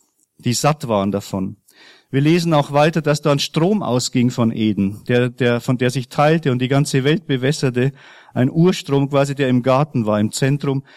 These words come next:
der vom Garten ausging. Und dann heißt es, und Gott nahm den Menschen und brachte ihn,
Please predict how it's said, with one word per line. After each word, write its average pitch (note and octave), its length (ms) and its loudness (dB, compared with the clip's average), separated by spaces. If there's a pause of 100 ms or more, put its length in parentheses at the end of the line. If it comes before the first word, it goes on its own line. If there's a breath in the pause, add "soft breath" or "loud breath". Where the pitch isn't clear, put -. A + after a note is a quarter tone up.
(140 loud breath)
der B2 120 -2
vom B2+ 160 0
Garten C#3 320 2
ausging. C3 800 -2 (920)
Und C3+ 180 0
dann C#3 200 4
heißt B2 300 0
es, B2 140 -2
und A#2+ 220 -2
Gott D#3+ 420 -2 (1120)
nahm D3+ 260 4
den D#3 160 2
Menschen C3 500 0
und A#2+ 360 0
brachte - 420 -2
ihn, C3 300 2